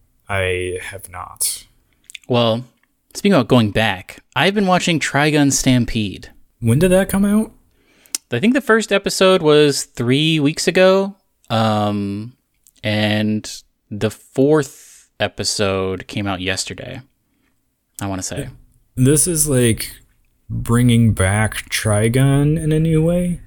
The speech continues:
Speaker 2: Yeah, so the original Trigun came out way back in the day. I watched it on Adult Swim very early. It was, like,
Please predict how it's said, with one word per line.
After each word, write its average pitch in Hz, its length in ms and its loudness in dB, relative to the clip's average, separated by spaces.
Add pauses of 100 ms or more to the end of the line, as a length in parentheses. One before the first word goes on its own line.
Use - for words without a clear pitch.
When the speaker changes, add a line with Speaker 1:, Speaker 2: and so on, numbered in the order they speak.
(240)
Speaker 2:
Yeah, 135 520 0
so 160 640 4
the 147 100 2
original 233 240 2
Trigun 156 480 2
came 147 260 2
out 117 540 2
way 123 220 2
back 127 320 0
in 110 100 -4
the 104 80 -4
day. 95 400 -2
I 135 140 0
watched 135 340 -2
it 110 80 -2
on 95 460 -4
Adult 107 300 -2
Swim 98 720 -4
very 113 460 2
early. 117 140 0
It 127 40 2
was, 127 120 0
like, 123 200 0